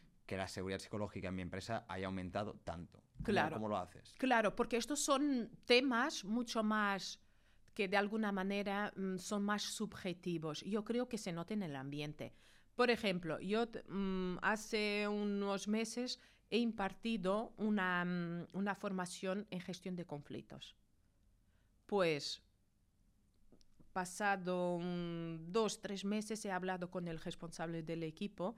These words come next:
Speaker 2: y él no tenía datos de, "Oye, los, eh, conflictos han disminuido". No, lo que me ha dicho es que se nota en el ambiente,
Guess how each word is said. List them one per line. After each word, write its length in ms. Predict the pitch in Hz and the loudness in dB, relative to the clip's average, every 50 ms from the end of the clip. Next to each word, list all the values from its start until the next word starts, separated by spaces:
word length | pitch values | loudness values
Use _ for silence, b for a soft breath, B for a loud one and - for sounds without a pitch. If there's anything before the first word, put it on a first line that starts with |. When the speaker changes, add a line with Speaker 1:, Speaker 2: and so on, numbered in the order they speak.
| B B B B B B B B B - - | B B B B B B B B B -14 -2
Speaker 2:
y 220 | - 247 196 170 - | 0 2 2 2 4
él 180 | 220 254 269 277 | 2 4 4 4
no 120 | 294 311 302 | 2 0 0
tenía 680 | - 277 254 226 233 233 254 285 277 247 185 175 175 B B B B B - | 0 0 2 4 4 4 4 4 4 2 2 0 0 B B B B B -10
datos 540 | 175 175 214 226 247 240 - 254 240 202 185 | 0 4 6 6 6 6 4 2 2 2 2
de, 140 | 202 190 - | 2 4 4
"Oye, 320 | 240 294 277 277 254 240 | 4 4 4 4 4 6
los, 480 | 240 240 240 233 233 226 226 - - 220 | 6 6 6 6 4 2 0 -2 -2 0
eh, 300 | 233 226 226 220 214 214 | 2 2 2 2 2 4
conflictos 480 | - 226 214 226 254 254 254 254 247 269 | 4 4 4 4 0 2 2 2 2 4
han 140 | 254 240 | 4 4
disminuido". 680 | 214 233 208 220 220 214 202 202 190 175 175 160 156 98 | 4 4 4 4 4 4 4 4 4 2 2 0 0 0
No, 340 | 175 196 214 202 185 170 B B B B B B | 2 4 4 4 2 0 B B B B B B
lo 120 | 180 190 | -6 -2
que 120 | 185 226 226 | 0 0 2
me 120 | 233 233 | 2 2
ha 80 | 220 214 | 2 2
dicho 280 | 208 254 254 - 262 | 2 0 -2 0 -2
es 120 | 262 254 - | -2 -2 -2
que 100 | - 202 | -4 -4
se 200 | - - 208 185 | -4 -2 -2 0
nota 380 | 180 208 247 254 - 285 339 - - - | 2 0 0 0 0 -4 -4 -4 -6 -4
en 140 | 214 202 185 | -2 -2 -2
el 140 | 170 160 | -2 -2
ambiente, 600 | 147 147 147 139 143 147 143 151 - - 139 143 | -4 -4 -4 -6 -4 -4 -6 -6 -6 -8 -10 -10